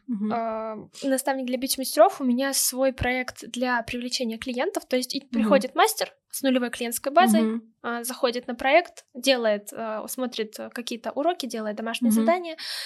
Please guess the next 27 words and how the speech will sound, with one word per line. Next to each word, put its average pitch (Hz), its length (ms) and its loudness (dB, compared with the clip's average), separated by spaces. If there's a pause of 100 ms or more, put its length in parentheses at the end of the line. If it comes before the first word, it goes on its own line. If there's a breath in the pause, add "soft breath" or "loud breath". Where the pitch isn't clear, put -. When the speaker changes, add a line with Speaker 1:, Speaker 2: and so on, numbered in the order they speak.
(120 loud breath)
Speaker 2:
А, 254 160 2
проект 269 420 2
выстроен 269 360 -6
в 247 60 -10
формате 269 420 -2
игры, 311 200 0 (200)
мне 285 220 -4
кажется, 233 460 -4
так 254 200 6
Speaker 1:
М, - 20 -
Speaker 2:
интересно 269 640 6
Speaker 1:
мгм. - 0 -
Speaker 2:
учиться, 269 520 4
да. 226 320 0
То - 120 -8
есть 233 140 -6
ты 294 100 -10
делаешь 339 220 -2
какую-то - 300 -8
домашку, 415 360 -2
тебе 269 180 -6
там 240 160 -6
плюшка. 233 400 -10
Вот 220 100 -6
сейчас 339 320 6
у 254 40 -2
нас 269 220 0